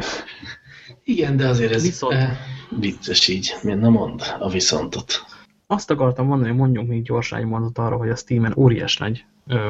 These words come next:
Speaker 2: leárazások vannak, ismét lehet játékot venni szakajtóval euróért, aztán köszönjünk el.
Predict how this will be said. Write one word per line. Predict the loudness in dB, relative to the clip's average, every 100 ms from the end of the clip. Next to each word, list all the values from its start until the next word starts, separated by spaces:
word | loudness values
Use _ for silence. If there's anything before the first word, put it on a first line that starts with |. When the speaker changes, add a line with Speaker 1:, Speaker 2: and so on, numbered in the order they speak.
| -6 -4
Speaker 2:
leárazások | 0 4 4 4 0 0 2
vannak, | 4 4 2
ismét | -2 -2 -2
lehet | 0 0
játékot | 0 -2 -4 -4
venni | -2 -2 -2 -4 -10 -20 _ _
szakajtóval | -2 -2 0 -2 2 2 4 2 0 -2
euróért, | 0 4 6 6 6 2 -14
aztán | -10 2 2
köszönjünk | 2 -4 -2 -2 -2 -2
el. | -6